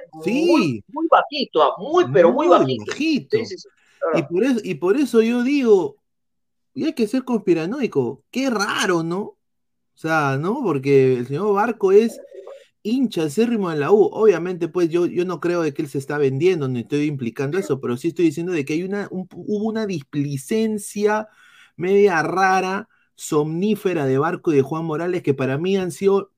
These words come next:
Speaker 1: importantísimos en este Boys este año, y cuando no se han encontrado, han tenido un Federico Milo que no hacía nada, porque prácticamente Polo l-,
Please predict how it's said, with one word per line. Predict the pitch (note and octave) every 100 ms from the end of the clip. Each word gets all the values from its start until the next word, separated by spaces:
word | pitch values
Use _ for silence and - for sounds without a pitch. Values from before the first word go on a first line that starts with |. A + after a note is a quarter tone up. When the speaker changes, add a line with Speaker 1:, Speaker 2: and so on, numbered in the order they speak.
| _ _ _
Speaker 1:
importantísimos | - D#3 C#3 C#3+ C#3 C#3+ C#3 A3+ - D#3+ C#3+ C#3
en |
este | D#3+ E3+ E3
Boys | D#3+ F3 E3+
este | D3+ - E3
año, | E3+ F3+ G#3 C4 _ - _ _ _
y | - C#3+ C3+
cuando | D3+ D3
no | D#3+ A#3
se | A#3
han | A3+
encontrado, | G3+ F3 D#3+ D#3 D3+ F#3 F#3 F#3 G3+ A3+
han | D3 E3+ F3
tenido | E3+ F3+ F#3
un | E3
Federico | E3+ D#3 F3+ E3+
Milo | E3+ F#3 F#3 -
que |
no | C3
hacía | D3 C#3 D#3+ D#3+
nada, | E3+ F3 E3 E3 F3
porque | - - A#2
prácticamente | C#3+ D3 C#3 B2+ D3 C3+ B2+
Polo | - E3 E3 D3
l-, | C3